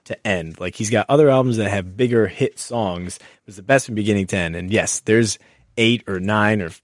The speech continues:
fucking two dozen people in Wu-Tang that can spit. But that's not an album that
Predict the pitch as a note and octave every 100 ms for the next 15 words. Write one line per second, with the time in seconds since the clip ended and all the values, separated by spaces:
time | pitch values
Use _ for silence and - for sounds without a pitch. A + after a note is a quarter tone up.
0 | _ _ A2 - G2+ F#2+ - - B2+ A#2+
1 | A2 A2 - A2+ - G2 G2+ G#2+ G#2 G#2
2 | F#2 F#2 - F#2 - A#2+ A#2+ - _ _
3 | _ _ _ _ _ _ _ _ _ _
4 | C3+ A#2 A#2 A#2+ C#3 B2 A2 G#2 G#2+ G2+
5 | F#2+ F#2+ F#2 F#2